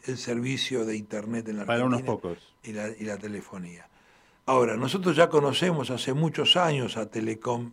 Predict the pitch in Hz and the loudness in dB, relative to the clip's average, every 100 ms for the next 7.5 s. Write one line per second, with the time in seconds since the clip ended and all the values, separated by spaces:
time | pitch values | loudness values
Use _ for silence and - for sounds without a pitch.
0 | - 117 101 110 104 98 98 95 92 95 | -8 -8 -6 -6 -8 -8 -10 -10 -12 -16
1 | - - 101 95 101 98 - - - 131 | -18 -18 -18 -16 -16 -16 -20 -20 -4 4
2 | 175 147 - 101 - 92 82 87 - 110 | 6 4 0 -12 -12 -14 -14 -20 -12 -8
3 | 123 - 113 120 139 135 123 123 139 139 | -8 -6 -4 -4 -4 -4 -2 -2 -6 -8
4 | - - 120 113 127 127 123 131 127 120 | -16 -10 -4 0 4 4 4 4 0 -2
5 | 117 151 143 127 135 120 95 92 127 143 | -4 -2 0 2 2 2 -2 -6 -6 -6
6 | 123 _ - - - 117 113 110 110 135 | -8 _ -12 -8 -4 -2 -2 -4 -4 -6
7 | 127 147 131 113 120 | -4 -4 -2 -4 -6